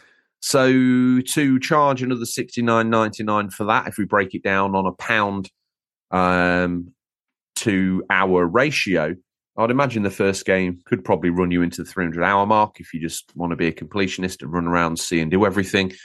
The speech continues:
uh, without a guide, et cetera. That's an awful lot of time,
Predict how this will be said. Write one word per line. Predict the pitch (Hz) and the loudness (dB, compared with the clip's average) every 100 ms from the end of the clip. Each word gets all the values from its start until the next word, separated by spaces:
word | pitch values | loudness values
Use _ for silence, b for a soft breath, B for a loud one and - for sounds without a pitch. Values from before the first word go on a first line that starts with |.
| B B _ | B B _
uh, | 80 82 | -2 -2
without | 82 90 71 | 0 0 0
a | 67 | 0
guide, | 101 101 117 113 | 2 2 2 0
et | - | -2
cetera. | - 110 127 | -4 -2 -4
That's | 147 - | -4 0
an | 127 | 2
awful | 139 127 - 110 107 | 4 2 0 -2 2
lot | 131 101 - | 2 2 -2
of | 95 - | -8 -10
time, | - - 160 107 69 | -16 -2 0 0 -4